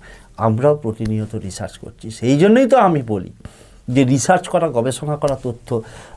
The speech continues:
টোটকা আমি তোমাদের হাতে তুলে দিই। Anyway, প্রথমে ছকটা দেখাচ্ছে স্ক্রিনে।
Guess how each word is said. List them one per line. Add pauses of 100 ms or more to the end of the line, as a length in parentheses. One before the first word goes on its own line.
(160)
টোটকা
আমি
তোমাদের
হাতে
তুলে
দিই। (260)
Anyway, (540)
প্রথমে
ছকটা
দেখাচ্ছে
স্ক্রিনে।